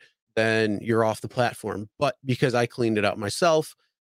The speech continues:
you know, then I was still able to continue on to the other platform. So when it happened on Uber, I went to Lyft. When it happened on Lyft, I was on Uber. So I still was out there making money, uh, but just clean it up right away. Make sure it's all taken care of, 'cause you don't want that sitting in the car for a day or so,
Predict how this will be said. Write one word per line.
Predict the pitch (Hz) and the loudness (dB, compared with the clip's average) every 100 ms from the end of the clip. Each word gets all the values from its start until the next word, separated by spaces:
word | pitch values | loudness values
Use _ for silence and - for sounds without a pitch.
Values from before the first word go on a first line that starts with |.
| - | -2
you | 107 | 0
know, | 104 | 2
then | 98 113 | 2 2
I | 110 | 2
was | 104 - | 0 0
still | 120 110 | -2 0
able | 107 101 | 0 -2
to | 92 | -4
continue | - 98 - 101 95 | -6 -8 -4 -2 0
on | 92 92 | 0 -2
to | - | -6
the | 92 104 | 0 2
other | 117 | 2
platform. | 104 101 90 - - | 0 0 -2 -4 -14
So | - - 98 92 _ - | -6 -2 0 -2 _ -8
when | 101 | -2
it | 92 | 2
happened | 131 120 107 | 2 2 2
on | |
Uber, | 104 123 120 120 110 _ _ - | 4 4 4 4 2 _ _ -2
I | |
went | 95 87 | 0 0
to | 101 | 0
Lyft. | 104 101 - | 0 0 -2
When | 92 | -2
it | 87 | 0
happened | 98 - 98 | 0 0 0
on | 92 | 2
Lyft, | 98 - - | 0 -2 -8
I | 104 | -4
was | 92 85 | -2 -2
on | 90 | -2
Uber. | 98 90 90 - _ _ - | -2 0 -4 -6 _ _ -2
So | 120 | 0
I | |
still | 113 - 151 | 2 2 2
was | 110 | 4
out | 110 107 | 2 2
there | 104 | 0
making | 95 92 - 90 | 0 -2 -2 -2
money, | 92 98 87 98 _ _ _ - | 0 0 -2 -8 _ _ _ -6
uh, | 85 85 | -4 -4
but | 101 | -4
just | 110 151 | -4 -6
clean | - 165 113 | -2 0 2
it | |
up | 101 92 | 2 2
right | 104 98 | 0 2
away. | 95 95 | 2 2
Make | 95 92 | 0 -2
sure | - 104 | 0 -2
it's | 92 | 0
all | 95 87 | -2 0
taken | 95 90 | -2 -4
care | 90 98 92 | -2 0 0
of, | 87 | -2
'cause | - 120 | -4 0
you | |
don't | 139 | 2
want | 120 | 2
that | 101 98 | 0 -4
sitting | - - | -2 0
in | 98 | 0
the | 90 | 0
car | 98 92 | 0 0
for | 87 - 90 | 0 -2 -2
a | 87 85 | -2 0
day | 90 87 | 0 0
or | 87 | -2
so, | - 87 87 | 0 2 0